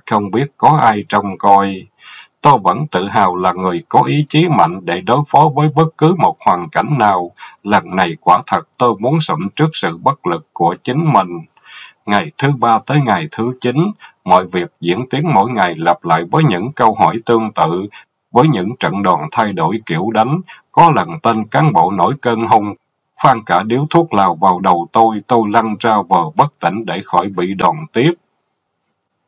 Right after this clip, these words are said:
Có lần tên Tuất nói với tôi, "Cách mạng đã trừng trị nhiều tên cứng đầu hơn mày, đã đến lúc đem ra bãi mới cuốn lên giăng lại." Bây giờ tôi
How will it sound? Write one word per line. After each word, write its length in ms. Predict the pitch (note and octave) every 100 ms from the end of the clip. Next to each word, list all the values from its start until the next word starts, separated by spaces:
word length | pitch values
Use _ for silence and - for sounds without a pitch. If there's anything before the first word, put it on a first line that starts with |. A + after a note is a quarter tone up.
| _ -
Có 160 | F3+ F#3+
lần 280 | A2 F2+
tên 260 | - A#2+ A2+
Tuất 140 | C#3 D3+
nói 200 | C#3 C3+ D#3
với 160 | D#3 E3
tôi, 380 | A#2 A#2 G#2+ G2+ _ _ _ _ -
"Cách 160 | D3 -
mạng 280 | G2 F2 G2+
đã 100 | A2
trừng 240 | A2 F2+ D#2+
trị 160 | G2
nhiều 220 | A2 F#2+ E2
tên 220 | A2+ G#2+
cứng 180 | C#3 F3
đầu 180 | G2 E2
hơn 220 | A2+ G2+
mày, 240 | F2+ E2 - _
đã 120 | E2+ G#2+
đến 240 | C3 D3+
lúc 120 | F3
đem 220 | D3 G#2+
ra 140 | G#2 G#2
bãi 220 | F#2 G2
mới 160 | D#3 D3+
cuốn 200 | E3 G3
lên 140 | C#3 A2
giăng 240 | A2 G#2
lại." 340 | D#2+ E2+ A2 - _ _ _ _ _ _ _ -
Bây 140 | D3
giờ 260 | A#2+ F2+ D#2
tôi 140 | G#2+